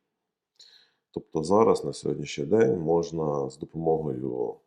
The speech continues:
великої Venus ос, е, з допомогою Node-RED можна,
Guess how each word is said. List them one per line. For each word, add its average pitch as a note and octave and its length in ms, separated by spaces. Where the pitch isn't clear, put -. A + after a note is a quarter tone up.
великої D2 640
Venus D2+ 420
ос, - 460
е, C#2+ 460
з C#2+ 60
допомогою D2+ 640
Node-RED D#2+ 460
можна, D#2+ 720